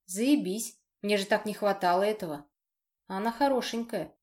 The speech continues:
в обтягивающем черном платье до колен, подозреваю, что это самая нормальная вещь в ее скудном гардеробе, с хвостиком забавным. Даже ресницы подкрасила, хотя последние, конечно, лишние.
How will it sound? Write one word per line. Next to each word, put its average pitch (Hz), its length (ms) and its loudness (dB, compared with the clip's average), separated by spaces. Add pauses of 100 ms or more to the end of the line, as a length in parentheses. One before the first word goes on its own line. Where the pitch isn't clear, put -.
в 196 80 -2
обтягивающем 233 920 2
черном 240 400 0
платье 247 440 0
до 196 100 -2
колен, 233 480 0
подозреваю, 214 600 2
что - 180 -6
это 208 140 -4
самая 208 360 -2
нормальная 208 560 0
вещь 233 300 -6
в 190 60 -6
ее 190 160 -2
скудном 196 440 -6
гардеробе, 190 680 -2 (300)
с - 100 -10
хвостиком 196 580 -4
забавным. 196 640 0 (460)
Даже 208 320 4
ресницы 233 500 -2
подкрасила, 196 880 -2 (160)
хотя 254 280 -2
последние, 220 600 -2
конечно, 190 500 -4
лишние. 160 560 -6